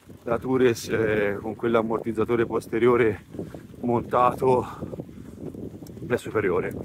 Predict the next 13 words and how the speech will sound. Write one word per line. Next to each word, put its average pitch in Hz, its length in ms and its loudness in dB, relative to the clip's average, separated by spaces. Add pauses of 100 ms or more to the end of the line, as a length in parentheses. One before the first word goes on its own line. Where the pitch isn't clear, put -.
(180)
Questo 123 340 4
là 110 600 2
è 131 140 2
il 123 80 4
mio 127 120 4
giudizio 113 640 -2 (240)
per 110 200 4
ora. 98 300 0 (640)
Vai, 120 460 2
ora 127 300 4 (160)
stacco 131 640 0
e 120 140 -2
pedalo. 110 460 -2